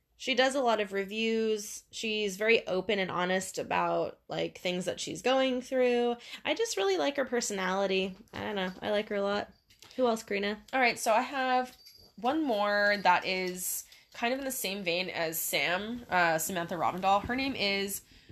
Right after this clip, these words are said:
Speaker 2: Raw Beauty Christie on YouTube, and she is, again, a very, like, witty, kind of super sarcastic girl who does usually pretty elaborate, like,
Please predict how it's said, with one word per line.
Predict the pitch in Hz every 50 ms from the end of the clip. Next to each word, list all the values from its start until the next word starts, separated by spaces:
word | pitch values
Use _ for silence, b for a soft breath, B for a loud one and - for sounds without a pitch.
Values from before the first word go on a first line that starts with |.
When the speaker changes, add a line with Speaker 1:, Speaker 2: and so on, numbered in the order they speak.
| b b b
Speaker 2:
Raw | 175 190 202 226 311 349
Beauty | 269 285 285 262 262 254
Christie | 247 - - 370 466 - - - 190 180 175 175 202 269 339 - - -
on | 185 202 214 226 233 262
YouTube, | 359 440 440 - 240 196 175 -
and | 180 196 208 214
she | - - - 262 269 285
is, | 254 - 220 214 214 214 214 208 220 220 220 - - - - b b b b b b
again, | 220 220 - 220 208
a | 214 208
very, | 208 226 233 247 226 - 175
like, | 202 208 202 202 -
witty, | 185 170 160 156 151 202 220 220 226 226 233 233 233 233 240 240 254 247 - b b b b b b b
kind | - 226 220
of | 208 202
super | - - - 226 - 247 247
sarcastic | - 240 220 220 - - - 214 185 196 - - - 214 208 202 196 - - - - - 180
girl | - 190 196 190 190 190 190 -
who | 214
does | 180 175 175 170 170 170 165 165 - - - b b b b b b b b b
usually | 190 202 262 349 349 403 403 381
pretty | - - 294 269 247 247 240 226 - - - _ _ -
elaborate, | 233 208 202 175 175 185 202 196 180 -
like, | 170 180 170 -